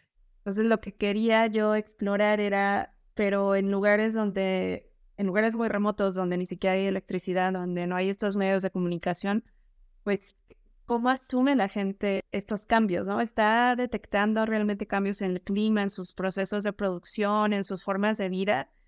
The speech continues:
Porque estas comunidades que yo visité están justamente esta relación sociedad-naturaleza, este sistema socioecológico es muy diferente al que tenemos en una ciudad.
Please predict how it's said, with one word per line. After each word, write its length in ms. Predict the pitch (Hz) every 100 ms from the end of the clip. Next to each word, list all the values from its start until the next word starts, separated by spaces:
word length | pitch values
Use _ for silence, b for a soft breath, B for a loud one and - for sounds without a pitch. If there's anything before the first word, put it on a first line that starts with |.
| _
Porque 400 | 214 208 208 202 220 _ _ _
estas 360 | - 214 247 240
comunidades 760 | 233 220 202 202 208 220 -
que 300 | - 190 -
yo 200 | 208 208
visité 600 | 208 214 220 214 214 240 -
están 720 | 208 - _ - 202 208 220 -
justamente 500 | 226 240 226 220 220
esta 240 | 214 226
relación 460 | 220 185 185 196 196
sociedad-naturaleza, 880 | 208 202 185 190 196 190 180 190
este 200 | 214 -
sistema 500 | 214 202 - 208 214
socioecológico 720 | 226 214 190 185 185 190 196
es 100 | 202
muy 160 | 190 208
diferente 440 | 220 220 196 196
al 80 | 196
que 80 | 190
tenemos 460 | - 185 180 185 190
en 100 | 180
una 180 | 185
ciudad. 340 | 185 190 190